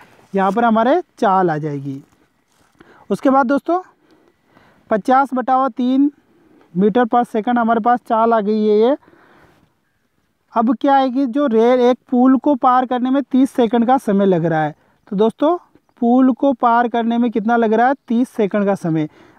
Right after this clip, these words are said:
मान लेते हैं हम रेलगाड़ी की लंबाई कितनी दे रखी है, एक सौ पच्चीस मीटर, प्लस पुल की जो लंबाई है दोस्तों वो मान लेते हैं एक्स मीटर, और जो चाल आई है हमारे पास वो आई है पचास बटावा तीन,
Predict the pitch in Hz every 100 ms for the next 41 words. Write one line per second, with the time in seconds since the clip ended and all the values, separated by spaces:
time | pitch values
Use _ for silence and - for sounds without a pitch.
0 | - 185 208 262 262 254 214 254 247 254
1 | 185 190 233 220 233 240 214 262 233 220
2 | 233 240 220 208 247 240 233 233 247 247
3 | 233 - 247 247 226 _ 262 240 247 233
4 | 254 269 269 _ _ _ - 254 302 -
5 | 262 - - 269 294 294 - 302 269 277
6 | 247 240 247 247 247 240 233 269 240 240
7 | 240 226 226 233 247 226 247 - - 269
8 | 226 269 302 302 _ _ - _ 220 233
9 | 285 330 _ _ _ - 247 - - 247
10 | 262 277 285 269 269 262 247 247 233 240
11 | 226 233 226 240 262 - 208 _ - 247
12 | 269 302 - 233 190 202 - 220 214 220
13 | 214 _ - 247 285 320 349